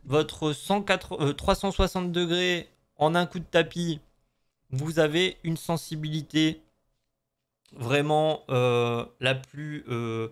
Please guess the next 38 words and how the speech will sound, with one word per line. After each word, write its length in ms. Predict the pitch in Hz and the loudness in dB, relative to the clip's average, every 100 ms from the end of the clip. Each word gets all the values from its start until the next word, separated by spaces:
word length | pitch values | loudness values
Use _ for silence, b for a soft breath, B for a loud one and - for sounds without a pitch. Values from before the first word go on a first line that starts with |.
| b b b - | b b b -2
la, 220 | 135 131 120 | -2 -2 -6
la 520 | - - - 127 135 | -6 -10 -12 -4 -2
première 520 | - - 214 208 196 | -2 2 2 4 0
sensibilité 760 | - 180 - 165 160 151 170 175 _ _ 135 | -2 -8 -6 -8 -8 -2 0 0 _ _ -8
que, 120 | 131 | 0
euh, 320 | 147 147 135 135 | 2 2 0 -2
vous 160 | 131 | 0
avez 180 | 139 143 | 2 2
besoin 360 | 139 147 143 143 | 2 0 0 -2
de 60 | |
trouver. 400 | 139 - 131 107 - _ _ _ _ _ _ _ _ _ _ _ | -2 -6 -4 -4 -10 _ _ _ _ _ _ _ _ _ _ _
Une 100 | 127 | -2
fois 140 | 180 | 0
qu'on 160 | 202 175 | 0 0
a 80 | 151 | 0
fait 160 | 143 | -2
ça, 380 | 135 143 143 - _ _ _ _ _ _ | -2 0 0 -2 _ _ _ _ _ _
on 100 | 135 | -2
va 120 | 139 156 | 0 0
travailler 520 | - 156 147 175 185 | 0 0 0 0 -2
le 100 | 156 | -2
tracking. 460 | - 160 - - - _ _ - | -4 -6 -6 -16 -16 _ _ -14
Le 100 | 117 | -10
tracking, 440 | - 131 185 190 | -6 -6 -6 -10
c'est 220 | - 139 | -8 -10
quoi ? 380 | 127 113 117 - _ _ _ - | -6 -6 -6 -8 _ _ _ -10
Le 100 | 131 | -8
tracking, 400 | - 143 165 208 | -4 -6 -4 -6
c'est 200 | - 135 | -4 -4
qu'on 200 | 135 156 | -4 -8
se 160 | - 170 | -6 -2
met 100 | 180 | 2
à 100 | 160 | 2
un 120 | 151 | 2
endroit, 400 | 143 120 151 156 | -2 4 4 6
là, 100 | 151 | 2
par 180 | - 120 | 2 0
exemple, 460 | 123 135 131 107 | 0 -4 -2 -4